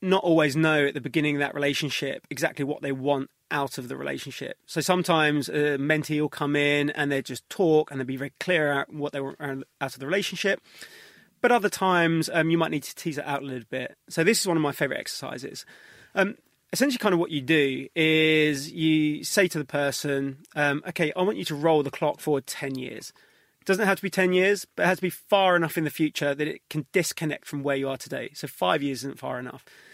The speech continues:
Say ten years, and I want you to sketch out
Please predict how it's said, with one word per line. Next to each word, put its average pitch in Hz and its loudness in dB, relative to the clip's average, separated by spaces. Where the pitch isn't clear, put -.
Say 269 2
ten 156 0
years, 131 -6
and 160 2
I 202 4
want 208 0
you 165 -4
to 151 -4
sketch - -6
out 139 0